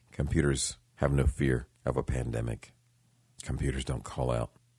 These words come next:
They can be sterilized and stay in environments that are not safe for us, even us superhumans. Robots, technology,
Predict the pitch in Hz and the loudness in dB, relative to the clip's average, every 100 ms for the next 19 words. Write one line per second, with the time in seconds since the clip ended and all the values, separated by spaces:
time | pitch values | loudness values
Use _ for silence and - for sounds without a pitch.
0 | _ _ 69 69 71 64 62 62 - _ | _ _ -2 0 0 0 0 -2 -8 _
1 | _ _ _ _ - - 78 71 60 58 | _ _ _ _ -4 0 4 4 6 4
2 | 57 58 - - - _ _ _ _ - | 2 2 -2 -10 -14 _ _ _ _ -4
3 | 67 - 73 71 64 62 60 64 60 - | -2 2 4 4 4 4 4 4 2 -2
4 | - 60 - _ _ _ _ - 73 73 | 0 0 0 _ _ _ _ 4 4 4
5 | - - 80 - - - 67 - - - | 4 4 4 4 -2 0 -4 -4 -8 -10
6 | - _ _ - 104 92 - - - 82 | -16 _ _ 2 4 4 2 4 6 6
7 | 87 - 104 - - - - _ _ _ | 4 2 -4 -8 -10 -12 -14 _ _ _
8 | _ - 78 76 76 73 - 73 - 69 | _ 2 6 6 4 2 -2 -4 2 4
9 | 73 67 67 64 | 4 4 0 -2